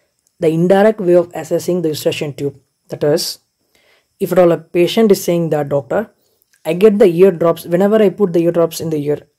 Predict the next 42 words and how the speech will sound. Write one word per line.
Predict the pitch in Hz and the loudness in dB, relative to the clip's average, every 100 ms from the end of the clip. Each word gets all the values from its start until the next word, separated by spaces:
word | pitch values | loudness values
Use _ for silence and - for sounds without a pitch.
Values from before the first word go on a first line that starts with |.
| _ | _
and | 156 151 | -8 -6
I | |
get | 156 180 180 | -2 0 2
that | 180 170 | 0 0
in | 165 156 | -8 -8
my | 143 | -8
throat, | - 156 147 - _ _ _ _ _ | -6 -4 -4 -6 _ _ _ _ _
so, | - - - | -20 -10 -2
uh, | 160 156 | 0 0
soon | - 190 | -2 -2
after | 165 156 | -2 -2
that," | 151 143 - _ _ 180 | -2 -4 -4 _ _ -12
it | 165 | -2
means | 180 208 196 - _ _ _ _ _ | 2 2 0 -12 _ _ _ _ _
this | 175 196 - | -4 -4 0
says | 175 165 | 0 0
that | 160 151 - _ _ | 0 -2 -6 _ _
there | - 165 | -8 -8
is | 160 | -8
patent | _ - 170 170 196 196 | _ -4 -2 2 0 -2
eustachian | 175 151 156 143 160 151 | -8 -4 -4 -4 -8 -8
tube. | 151 - _ _ _ _ | -8 -10 _ _ _ _
So | - | -10
through | 165 185 | 0 2
that, | 208 202 - | 2 0 -4
uh, | 170 156 151 151 147 143 - - _ _ _ | -2 0 0 0 -2 -2 -6 -20 _ _ _
perforation, | 165 165 185 165 202 247 - _ _ _ _ _ _ _ _ _ _ _ _ _ _ | -6 0 0 2 -2 -4 -8 _ _ _ _ _ _ _ _ _ _ _ _ _ _
the | 165 | -4
ear-, | 151 151 - | -2 -2 -2
eardrops | 160 151 165 165 | 0 2 2 0
is | 165 | -2
entering | 151 147 165 | -2 -2 -4
to | 160 | -4
medullary | 156 160 170 | -2 0 0
cavity. | 170 165 165 220 - | 2 -2 -2 -6 -6
As | 143 151 165 | -6 -4 0
the | 180 | 0
eusta-, | 175 98 - | 0 -4 -4
eustachian | 156 139 170 175 170 | -6 -2 -2 -2 -2
tube | 175 | -2
is | 180 | -2
patent, | - - 156 196 214 | -6 -4 0 0 -2